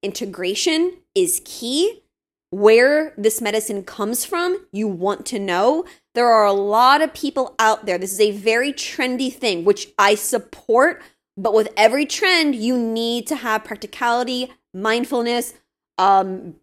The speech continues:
be fucking real, all right? You don't be doing ayahuasca out of the side of a truck in Mexico. Yes, those exist. Like, let's do a fucking ayahuasca out of a rape van. Yeah, sign me up. Um,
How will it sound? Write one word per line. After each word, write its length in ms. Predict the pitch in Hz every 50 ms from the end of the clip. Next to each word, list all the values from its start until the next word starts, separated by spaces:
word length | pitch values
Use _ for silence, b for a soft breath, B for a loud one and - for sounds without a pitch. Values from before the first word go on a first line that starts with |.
| _ _ -
be 340 | 247 262 262 262 254 247 233
fucking 680 | - - 285 269 269 - 262 240 233 226 220 196 180
real, 260 | 175 196 220 220 226
all 380 | 240 247 254 247 254 - 226 220
right? 220 | 226 226 233 240
You 60 | 226 214
don't 180 | 220 330 -
be 120 | 269 254 226
doing 400 | 180 220 233 226 233 233 233 226
ayahuasca 720 | - 214 214 220 214 214 208 208 208 214 214 - - 233
out 240 | 233 - - 214 202
of 80 | 196
the 60 | 190 196
side 600 | - - 208 202 208 208 208 208 214 214 214 208 -
of 80 | 208 196
a 60 | 196
truck 400 | - - - 208 202 208 208 -
in 100 | 196 202
Mexico. 460 | 190 180 180 - 220 - - 240 240
Yes, 380 | 226 208 185 185 185 208 214 -
those 180 | 220 196 180
exist. 500 | 180 165 170 160 175 180 196 233 - -
Like, 200 | - 165 160 165 -
let's 480 | 156 151 - - 175 180 - - -
do 380 | - _ - 185 180 175 170 - -
a 60 | -
fucking 400 | _ - 170 165 - 175 175 165
ayahuasca 560 | - 147 160 170 160 151 147 156 160 - -
out 240 | 185 - 123 175 175
of 80 | 170 165
a 80 | 175
rape 340 | 165 160 151 160 170 165 -
van. 320 | - 202 208 208 214 214 - _ _ _ -
Yeah, 180 | 190 - -
sign 300 | 151 - - 190 175 170
me 160 | 175 175 170 135
up. 200 | 123 - - _ _ _ _ _ _ _ _ _ _ -
Um, 560 | 208 208 202 196 190 190 185 180 180 202 -